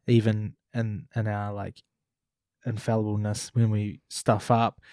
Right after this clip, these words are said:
or if we lose control, um, or just, you know, like, all of a sudden close off to other people, like, that doesn't mean that it's gone for good. Like, you can still then turn, um,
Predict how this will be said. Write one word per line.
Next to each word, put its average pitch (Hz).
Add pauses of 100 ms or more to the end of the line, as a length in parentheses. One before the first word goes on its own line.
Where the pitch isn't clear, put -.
(220)
or 113
if -
we 110
lose 117
control, 107 (520)
um, 110 (1200)
or 165
just, 123
you 127
know, 113
like, 107 (520)
all 113
of 113
a 110
sudden 110
close 120
off 117
to 107
other 107
people, 98
like, 104 (500)
that 120
doesn't 110
mean 110
that 104 (320)
it's -
gone 113
for 107
good. 107
Like, 98
you 107
can 107
still 104 (560)
then 107
turn, 107 (300)
um, 98